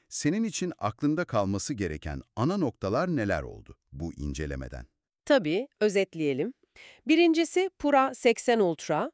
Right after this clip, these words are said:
Speaker 2: mobil fotoğrafçılıkta zirveye oynuyor. D X O Mark puanı yüksek ama asıl olay şu, değiştirilebilir çift telefoto ve fiziksel değişken diyafram gibi donanımsal yenilikler.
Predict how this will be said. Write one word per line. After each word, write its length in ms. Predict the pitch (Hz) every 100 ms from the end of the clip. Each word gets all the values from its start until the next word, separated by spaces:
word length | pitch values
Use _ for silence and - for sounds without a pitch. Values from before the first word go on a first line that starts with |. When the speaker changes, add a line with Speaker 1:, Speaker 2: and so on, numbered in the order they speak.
| -
Speaker 2:
mobil 320 | 220 220 226
fotoğrafçılıkta 880 | - 214 202 196 196 - 196 - 208
zirveye 420 | 175 185 180 175
oynuyor. 540 | 147 147 139 143 208 - _ - - - _ -
D 260 | 208 254
X 240 | 302 - -
O 120 | 359
Mark 480 | 311 226 240 - - -
puanı 340 | 220 202 226
yüksek 720 | 202 170 - 170 185 - - _
ama 280 | 247 277 302 -
asıl 320 | 262 - 269
olay 320 | 208 185 165
şu, 340 | 156 - 233 226
değiştirilebilir 920 | 185 196 220 - 233 233 233 226 262
çift 400 | - - 269 -
telefoto 720 | - 196 165 165 - 175 233 - 208
ve 220 | 254 302
fiziksel 640 | - 233 214 - 254 254
değişken 560 | 214 220 - 226 214 208
diyafram 520 | 175 151 - 156 147
gibi 240 | 147 143 151
donanımsal 600 | 160 156 151 - 147 143
yenilikler. 720 | 147 147 147 - 160 311